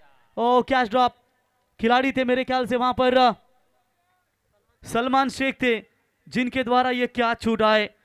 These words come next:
ये देखिए, बंटी जोशी की लेन थोड़ी सी पीछे थी, अपर कट मारने का प्रयास, लगभग, लगभग सलमान ने पकड़ लिया था इस कैच को, लेकिन एन मोमेंट पर यह कैच ड्रॉप हुई। मिला है जीवन दान, सिंगल के साथ आगे बढ़ता हुआ स्कोर है टोटल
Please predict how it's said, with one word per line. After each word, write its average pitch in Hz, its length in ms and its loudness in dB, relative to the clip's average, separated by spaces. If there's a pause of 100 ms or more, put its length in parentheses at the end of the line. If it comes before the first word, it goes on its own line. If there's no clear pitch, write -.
(320)
ये 294 100 -2
देखिए, 330 240 -4
बंटी 247 340 -4
जोशी 269 260 -4
की 277 120 -4 (340)
लेन 262 200 0
थोड़ी 277 220 -2
सी 277 120 -6
पीछे 254 360 -4
थी, 269 300 -4 (260)
अपर 262 280 2
कट 269 160 -2
मारने 269 280 -2
का 262 120 -4
प्रयास, 277 500 -2
लगभग, 269 380 -4
लगभग 269 340 -4
सलमान 285 360 -6
ने 294 100 -6
पकड़ 277 380 -8
लिया 262 220 -4
था 262 80 -6
इस 247 140 -4
कैच 240 260 -8
को, 233 380 0 (480)
लेकिन 220 400 -8
एन 226 220 -8
मोमेंट 214 340 -6
पर 220 140 -6
यह 220 100 -6
कैच 214 300 -6
ड्रॉप 220 240 -2
हुई। 208 260 -2 (420)
मिला 214 240 -2
है 220 120 -4
जीवन 226 400 -4
दान, 220 260 -2 (260)
सिंगल 240 400 -4
के 220 120 -4
साथ 220 260 -2 (280)
आगे 233 220 -2
बढ़ता 220 300 -6
हुआ 226 220 -2
स्कोर 226 320 -2
है 226 60 -4
टोटल 214 400 -2